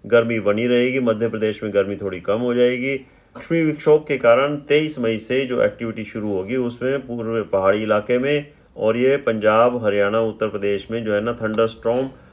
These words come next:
हल्की फुल्की लाइटिंग होएगी, बिजली गरज चमक होएगी, कहीं कहीं पर हल्की बारिश हो सकती है, लेकिन धूल भरी आंधी राजस्थान में चलती रहेगी चालीस से पचास की स्पीड पर। तेज हवाएं तो यहाँ पर पूरे उत्तर भारत में तीस से चालीस की स्पीड पर उत्तर प्रदेश में भी चलती रहेंगी।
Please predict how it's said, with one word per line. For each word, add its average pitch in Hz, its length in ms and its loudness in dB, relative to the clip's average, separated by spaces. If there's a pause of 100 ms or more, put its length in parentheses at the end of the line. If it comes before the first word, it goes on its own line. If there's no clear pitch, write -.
(140)
हल्की 113 320 -2
फुल्की 113 460 -6
लाइटिंग 98 440 2
होएगी, 117 300 0
बिजली 104 360 -4
गरज 98 260 2
चमक 98 340 -4
होएगी, 104 420 -4
कहीं 113 280 -4
कहीं 101 200 -4
पर 117 240 -2
हल्की 104 240 -10
बारिश 95 340 -2
हो 87 80 -6
सकती 95 260 -12
है, 107 80 -2
लेकिन 123 420 0
धूल 135 240 0
भरी 139 260 2
आंधी 117 280 0
राजस्थान 110 460 0
में 120 200 -4
चलती 104 300 -4
रहेगी 123 380 -2 (440)
चालीस 123 300 2
से 131 80 -2
पचास 104 360 2
की 113 140 -10
स्पीड 120 300 -8
पर। 139 280 2 (500)
तेज 165 260 2
हवाएं 151 260 6
तो 156 100 0
यहाँ 143 200 4
पर 143 120 0
पूरे 139 240 -2
उत्तर 135 280 0
भारत 131 260 4
में 147 140 -2
तीस 131 220 -6
से 131 80 -4
चालीस 113 300 -2
की 113 140 -10
स्पीड 110 240 -8
पर 135 320 0
उत्तर 110 200 0
प्रदेश 107 340 -2
में 113 100 -4
भी 131 100 -6
चलती 101 320 -4
रहेंगी। 85 380 -4